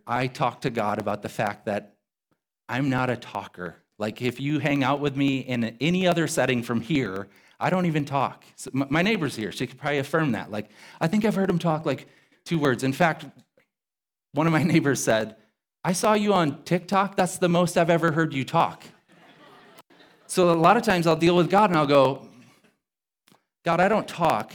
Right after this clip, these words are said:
And when I do, it's weird. Like, I'm a grammatical disaster, and I say things in a way that's weird, and I can't even put together normal sentences. And why, why am I the dude that has to stand up here?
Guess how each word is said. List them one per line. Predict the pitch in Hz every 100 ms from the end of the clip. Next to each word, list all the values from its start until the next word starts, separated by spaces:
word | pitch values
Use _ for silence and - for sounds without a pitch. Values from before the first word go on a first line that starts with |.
| -
And | 139 135 135
when | 135 185
I | 190 185
do, | 147 214 151 117 123 -
it's | 156 156
weird. | 180 214 113 85 - _ _ _ -
Like, | 143
I'm | 156 180
a |
grammatical | 151 151 143 143 160 165
disaster, | 151 135 120 131 139 - 170 175 -
and | 135 135 - - -
I |
say | 135 - 170
things | 170 175 165
in | 165
a |
way | 160 165
that's | 156 156
weird, | 156 156 147
and | 127
I | 117
can't | 165 160
even | 151 139
put | 151
together | 139 143 135 123 - _ _
normal | 131 143 135
sentences. | - 165 165 156 160 156 143 - - -
And | - 135
why, | 131 190 220
why | 135 165 202
am | 202 175 170
I | 143 180
the | 175 170
dude | 170 170
that | 135 131
has | 143
to | 127
stand | 123 147 139
up | 131 -
here? | 131 92